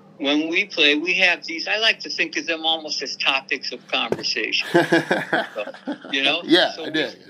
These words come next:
Speaker 1: we play, and ev-, and everyone has, Joe has a strong personality, Marilyn has a strong personality. And I dance with each of them and both of them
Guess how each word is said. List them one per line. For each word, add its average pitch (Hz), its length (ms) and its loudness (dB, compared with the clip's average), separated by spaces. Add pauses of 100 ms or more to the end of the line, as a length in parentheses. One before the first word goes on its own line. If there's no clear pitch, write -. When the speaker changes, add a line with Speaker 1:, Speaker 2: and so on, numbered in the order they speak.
(160)
Speaker 1:
we 294 140 -8
play, 156 460 -2 (400)
and 147 280 -2
ev-, 165 160 -6 (120)
and 147 160 -2
everyone 190 440 -6
has, 175 320 -4 (240)
Joe 170 160 -4
has 151 240 -4
a 139 40 -18
strong 143 420 -8
personality, 147 880 -8
Marilyn 165 440 -2
has 101 220 -4
a - 60 -20
strong - 380 -10
personality. - 840 -8 (520)
And 120 220 4
I 165 120 4
dance 156 460 2
with 147 220 -6 (560)
each 165 280 2
of 185 140 -2
them 190 320 2 (100)
and 127 260 -2
both 123 320 -4
of 165 160 -8
them 185 340 0